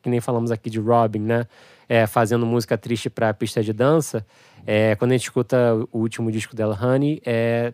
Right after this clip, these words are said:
tem elementos de Kate Bush pra tudo quanto é lado. Assim como inúmeros outros artistas que eu vi estourando ou aparecendo na música pop esse ano. Então, Kate Bush entregou um disco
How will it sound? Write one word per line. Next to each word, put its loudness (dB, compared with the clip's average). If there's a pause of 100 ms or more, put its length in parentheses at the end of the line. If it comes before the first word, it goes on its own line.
tem 0
elementos -2
de -12
Kate -6
Bush -2
pra -4
tudo -4
quanto -4
é -2
lado. 0 (460)
Assim 0
como 2
inúmeros 4
outros 0
artistas -4
que -6
eu 2
vi 0
estourando 0
ou 2
aparecendo -2
na -2
música -6
pop -4
esse -8
ano. -2
Então, -4 (440)
Kate -2
Bush -2
entregou 0
um 2
disco 0